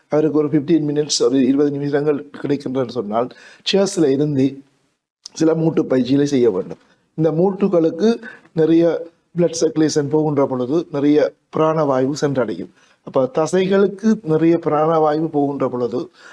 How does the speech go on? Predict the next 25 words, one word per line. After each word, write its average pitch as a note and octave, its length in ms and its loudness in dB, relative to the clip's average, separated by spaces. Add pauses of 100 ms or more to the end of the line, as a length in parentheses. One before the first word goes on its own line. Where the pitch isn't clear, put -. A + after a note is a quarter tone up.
(180)
அந்த D#3+ 300 0
பகுதிகள் D#3+ 580 0
ஸ்ட்ராங்காக D3+ 560 -2
அமையும். C#3 400 -6 (800)
அப்ப B2+ 240 -2 (340)
இந்த D#3 280 2
கை E3 260 2
மூட்டுக்கள், C#3 640 2 (160)
இந்த C3 240 0
எல்போ D#3 360 2
மூட்டுக்கள், C#3 460 -2 (140)
ஷோல்டர் D3 300 2
மூட்டுக்கள், C3+ 480 0
நீ, D3 440 -6 (460)
ஹிப் D#3 300 0
ரீஜன். C3 420 0 (260)
அப்ப C3 200 -2
பொதுவாக E3+ 520 0
பெண்கள், D#3+ 520 0 (380)
ஆ, C#3 360 0
after D#3+ 140 -4
மேரேஜுக்கு D3+ 540 2
பிறகு C3+ 540 -2
எக்ஸர்சைஸை C#3+ 520 -4
கவனிக்கிறீர்கள். B2+ 600 -4